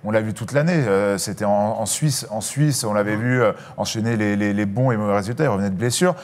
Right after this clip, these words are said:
Là, pareil, on l'a, on l'a vu très bon, mais aussi parfois plus moyen. Hendrik Mas,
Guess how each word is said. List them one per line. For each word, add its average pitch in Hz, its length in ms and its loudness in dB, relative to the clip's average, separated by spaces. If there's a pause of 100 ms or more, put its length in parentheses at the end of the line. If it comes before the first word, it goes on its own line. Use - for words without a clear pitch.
(120)
Là, 104 140 2
pareil, 147 360 2
on 113 60 0
l'a, 104 160 -4
on 113 80 -8
l'a 104 100 4
vu 107 140 -6
très 127 220 -2
bon, 143 160 2
mais 120 100 0
aussi 107 380 0 (200)
parfois 107 280 -2
plus 113 100 -8
moyen. 160 340 4
Hendrik 101 320 0
Mas, 127 280 2